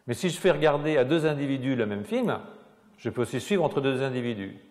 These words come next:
Et puis je peux m'amuser à faire regarder le même film à un macaque et à un sapiens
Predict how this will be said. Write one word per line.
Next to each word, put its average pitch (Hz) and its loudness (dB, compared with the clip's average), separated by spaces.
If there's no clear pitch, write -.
Et 120 -4
puis 135 -6
je - -10
peux 143 -6
m'amuser 123 0
à 127 4
faire 117 -4
regarder 117 2
le 113 -4
même 110 -6
film 190 -2
à 123 4
un 113 4
macaque 127 4
et 117 0
à 101 0
un 104 0
sapiens 190 0